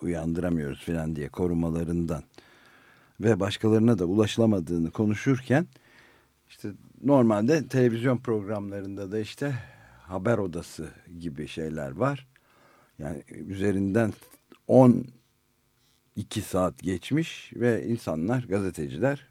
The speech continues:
oturup konuşuyorlar. Bunların arasında arkadaşlarımız da var. "Ya bu şike meselesi," diyor birisi mesela, "Ha, evet, o çok önemli, onunla ilgili konuşalım." İşte Cumhurbaşkanı, e,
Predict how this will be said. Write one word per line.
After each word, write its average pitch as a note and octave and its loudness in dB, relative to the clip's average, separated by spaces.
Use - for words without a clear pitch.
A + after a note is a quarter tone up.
oturup G#2 -6
konuşuyorlar. G2 0
Bunların D2 -4
arasında C#2+ -6
arkadaşlarımız B1 -8
da C2+ -10
var. C3+ -4
"Ya E2+ -4
bu A2 -4
şike E3 0
meselesi," G#2 -2
diyor E2 -8
birisi D#2 -6
mesela, D2+ -6
"Ha, D#2+ -2
evet, D2 -10
o C2+ -10
çok - -8
önemli, C#2+ -8
onunla D2+ -8
ilgili D2+ -10
konuşalım." D2+ -8
İşte D#2 -6
Cumhurbaşkanı, E2+ -4
e, F#2 -10